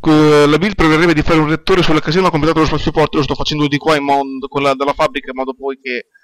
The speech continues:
faccio un doppio switch e siamo a posto.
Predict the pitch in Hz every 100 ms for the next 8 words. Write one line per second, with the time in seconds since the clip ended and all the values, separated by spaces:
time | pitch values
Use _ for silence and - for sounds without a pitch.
0 | _ - 139 - 139 135 143 147 147 -
1 | 151 143 - 135 123 143 131 - 143 131
2 | 123 - _ _ _ _ _ 147 - 139
3 | - 170 233